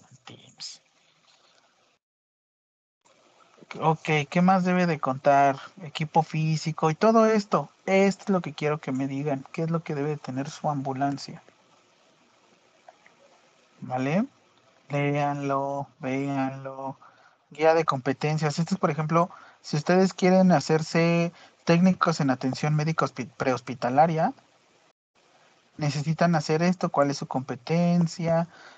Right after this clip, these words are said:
Vuelvo a lo mismo. Si ustedes son licenciados en enfermería, ya brincaron un chorro. Nada más que ahora les falta, pues, saber, por ejemplo,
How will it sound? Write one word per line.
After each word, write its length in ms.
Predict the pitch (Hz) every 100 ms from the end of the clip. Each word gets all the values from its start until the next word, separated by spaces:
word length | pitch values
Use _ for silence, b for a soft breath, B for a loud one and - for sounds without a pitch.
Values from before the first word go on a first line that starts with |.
| B -
Vuelvo 520 | 147 156 170 175 170
a 20 |
lo 140 | 170 170
mismo. 340 | 190 185 160
Si 80 | 143
ustedes 320 | 135 170 180
son 140 | 196
licenciados 500 | 190 - 160 160 160
en 120 | 160 139
enfermería, 420 | - 131 135 151
ya 280 | 165 170 170
brincaron 840 | 185 180 170 - 196 175 175 247 - _ _ -
un 440 | 240 277 311 285
chorro. 800 | - 220 247 320 294 214 160 135 _ _ _ _ _ _ b b b _ -
Nada 180 | 147
más 100 | 190
que 120 | 202 185
ahora 160 | 180
les 200 | 190 185
falta, 520 | - 208 185 202 285 -
pues, 200 | 269 240
saber, 360 | 180 156 151
por 160 | 151 165
ejemplo, 840 | 143 147 143 147 139 135 131 131